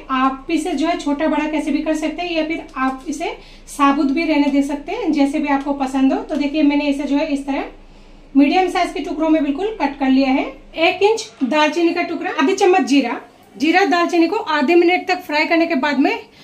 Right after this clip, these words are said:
यहाँ पर ले लिए एक मीडियम आकार का प्याज, इसे डाल देंगे।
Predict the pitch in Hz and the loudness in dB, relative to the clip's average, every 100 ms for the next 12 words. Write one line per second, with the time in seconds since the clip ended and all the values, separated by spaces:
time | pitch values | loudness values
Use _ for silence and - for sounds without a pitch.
0 | - 285 311 320 370 349 330 370 320 311 | -8 0 2 2 0 0 -2 -2 -2 0
1 | 320 320 330 330 339 294 370 - - 311 | 0 -2 -4 -6 -4 -2 -4 -6 -14 -8
2 | 277 311 294 285 294 | -4 -2 0 0 0